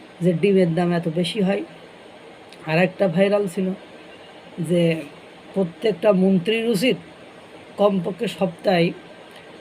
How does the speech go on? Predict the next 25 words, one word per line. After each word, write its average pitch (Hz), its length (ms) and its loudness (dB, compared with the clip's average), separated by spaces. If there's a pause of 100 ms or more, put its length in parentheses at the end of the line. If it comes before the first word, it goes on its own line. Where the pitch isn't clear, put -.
(120)
একদিন 190 540 2
বাজারে 185 380 2
যেয়ে 185 200 2
মনিটরিং 214 560 -2
করা, 165 220 -8 (880)
যে 180 400 2 (100)
বা-, 160 260 -2 (500)
বাজারে 180 600 2 (1120)
আপনার, 165 400 2 (580)
উম, 160 220 -8 (140)
সাধারণ 226 480 4
জনগণের 208 580 -2
ক্রয় 190 200 4
ক্ষমতার 190 460 -4
ভেতরে 165 340 0
আছে 180 180 -4
না 190 120 -2
বাইরে 165 340 0
আছে, 196 200 -2
এটা 190 140 -2
মনিটরিং 190 540 0
করা। 147 200 -4
অন্ততপক্ষে 170 600 -2
একদিন 190 420 2
সপ্তাহে 180 500 -2